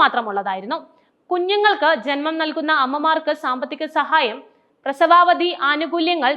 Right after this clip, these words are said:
തുടങ്ങിയവയായിരുന്നു അവ. എന്നാൽ ഇപ്പോൾ ഈ പദ്ധതി സ്കൂൾ വിദ്യാർത്ഥിനികൾക്കും ബാധകമാക്കിയത് സാമൂഹിക ധാർമ്മിക തലങ്ങളിൽ വലിയ വിമർശനങ്ങൾ ക്ഷണിച്ചു വരുത്തിയിട്ടുണ്ട്. സ്കൂൾ വിദ്യാർത്ഥിനികളെ ഗർഭധാരണത്തിന് പ്രോത്സാഹിപ്പിക്കുന്നത് അവരുടെ വിദ്യാഭ്യാസത്തെയും ഭാവിയെയും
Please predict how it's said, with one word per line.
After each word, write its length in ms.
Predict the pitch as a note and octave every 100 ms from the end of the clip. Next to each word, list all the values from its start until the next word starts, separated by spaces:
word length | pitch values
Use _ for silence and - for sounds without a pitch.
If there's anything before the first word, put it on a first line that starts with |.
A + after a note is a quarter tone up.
| C#4
തുടങ്ങിയവയായിരുന്നു 720 | C4 C4+ D4 D#4+ D4 A3 G3+
അവ. 140 | G3+ D4+ - - _ -
എന്നാൽ 300 | F4+ G4+ G4
ഇപ്പോൾ 260 | G4 F#4+ E4
ഈ 180 | E4 E4
പദ്ധതി 400 | E4+ E4+ D#4 E4
സ്കൂൾ 320 | E4 D4 D#4+
വിദ്യാർത്ഥിനികൾക്കും 920 | D4 A#3 D#4 D#4+ D#4+ E4+ E4+ E4+ C4+ - - _
ബാധകമാക്കിയത് 880 | G#3 B3 B3+ C#4+ D#4 D4+ D4+ D#4+ C#4
സാമൂഹിക 580 | C4 B3 B3+ C4+ B3 C#4
ധാർമ്മിക 500 | B3+ B3+ B3+ C4+ C#4+
തലങ്ങളിൽ 500 | C#4+ C#4 C#4+ C#4+ A#3 G#3+
വലിയ 320 | A#3 B3+ C#4
വിമർശനങ്ങൾ 600 | B3 C4 C4+ D4 D4 C4+
ക്ഷണിച്ചു 520 | - - A#3 A#3 -
വരുത്തിയിട്ടുണ്ട്. 600 | G#3+ F#3 F3+ F3 F#3+ B3 - - - _ _ _ _
സ്കൂൾ 240 | - G4+
വിദ്യാർത്ഥിനികളെ 800 | G#4+ F#4+ G4 F#4 F#4+ F#4+ F#4 F#4
ഗർഭധാരണത്തിന് 840 | F4+ D#4 D4+ D#4+ E4+ E4 E4 E4 D#4+
പ്രോത്സാഹിപ്പിക്കുന്നത് 960 | D#4+ C#4+ C#4 D#4 D4+ D#4 D#4 D#4 A3+ D4 - - A#3
അവരുടെ 340 | B3+ C#4+ D4
വിദ്യാഭ്യാസത്തെയും 1000 | C#4 A3 C#4 C#4 D4 D4 E4 E4+ E4 A3+ A#3
ഭാവിയെയും 640 | B3 C4 D4 D4 C4+